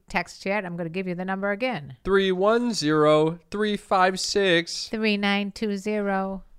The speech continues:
Speaker 1: Cam, you're not gonna believe what I found the other day.
Speaker 2: What?
Speaker 1: Buddy, the Maltipoo, had my flogger in his mouth.
Speaker 2: The dog cannot ha-, be playing with your flogger.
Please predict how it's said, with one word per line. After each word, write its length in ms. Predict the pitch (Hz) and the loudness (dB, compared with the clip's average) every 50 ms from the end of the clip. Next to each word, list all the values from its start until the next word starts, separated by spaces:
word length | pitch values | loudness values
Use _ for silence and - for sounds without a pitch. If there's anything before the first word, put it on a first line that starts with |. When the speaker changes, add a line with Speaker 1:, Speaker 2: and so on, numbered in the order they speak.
| - - _ _ | -20 -20 _ _
Speaker 1:
Cam, 220 | - 233 226 220 | 0 0 2 2
you're 100 | 220 220 | 2 0
not 80 | 214 208 | 0 2
gonna 140 | - 208 190 | 2 0 2
believe 260 | 180 196 190 175 185 | 2 2 0 2 0
what 100 | 180 170 | 0 0
I 80 | 170 | 0
found 280 | 160 - 170 170 160 160 | 0 -2 -2 -2 -2 -2
the 60 | 160 | -4
other 140 | 151 147 151 | -4 -6 -8
day. 220 | 143 143 135 123 131 - _ _ | -8 -10 -10 -12 -14 -18 _ _
Speaker 2:
What? 360 | - 156 151 - - - - - _ _ | 0 2 2 2 2 -2 -10 -18 _ _
Speaker 1:
Buddy, 280 | - 208 214 214 202 196 | 2 4 4 4 4 2
the 100 | 180 185 | 0 0
Maltipoo, 580 | 180 185 190 202 196 - 190 - - 175 170 170 | 0 2 2 0 2 0 -4 -4 -2 -4 -2 -2
had 120 | 180 175 | -2 -2
my 140 | 170 160 156 | -2 -4 -4
flogger 560 | 160 - - 185 196 220 233 214 185 175 165 | -4 -6 -4 2 4 6 6 6 6 4 2
in 80 | 165 165 | 0 0
his 140 | 160 175 | -2 0
mouth. 400 | 175 175 165 151 143 147 - _ _ | 2 2 2 2 0 -4 -12 _ _
Speaker 2:
The 440 | 214 185 185 196 - - - 190 185 | -18 -16 -14 -14 -14 -12 -8 -8 -4
dog 340 | - 196 190 190 190 175 - | -2 0 2 2 0 -2 -4
cannot 340 | - 180 170 160 160 160 151 | -6 -4 -4 -2 -4 -4 -6
ha-, 140 | 151 156 151 - | -8 -10 -10 -10
be 100 | 151 147 | -12 -12
playing 280 | - - 160 151 147 143 | -8 -6 -4 -2 -2 -2
with 120 | 135 - | -2 -4
your 80 | - 107 | -6 -10
flogger. 480 | - - 123 120 113 107 82 76 120 | -6 -4 -2 -2 -2 -2 -6 -8 -12